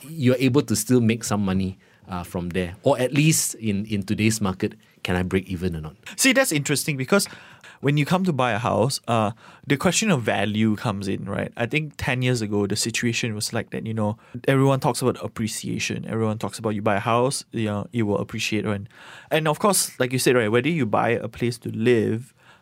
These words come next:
Speaker 2: uh, or whether you buy a place for investments, there are different considerations. Uh, I think it, the considerations is the quantum of appreciation, right?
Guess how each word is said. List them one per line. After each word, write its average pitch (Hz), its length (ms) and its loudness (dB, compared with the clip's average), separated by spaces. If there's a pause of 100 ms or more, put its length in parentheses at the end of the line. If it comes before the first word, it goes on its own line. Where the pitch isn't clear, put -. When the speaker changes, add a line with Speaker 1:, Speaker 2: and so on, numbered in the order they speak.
(120)
Speaker 2:
uh, - 300 -6
or 104 180 0
whether 113 340 2
you 110 100 0
buy 107 200 0
a 104 40 -4
place 117 200 -4
for - 160 0
investments, 110 500 -4
there 120 140 2
are - 20 2
different 110 340 -6
considerations. 110 920 -4
Uh, 110 160 -4
I - 80 -8
think 123 260 -8
it, 117 240 -2
the 120 60 0
considerations 120 560 -2
is 110 100 -4
the 104 100 -6
quantum 104 600 -4
of - 200 -12 (120)
appreciation, 113 800 -4
right? - 180 -8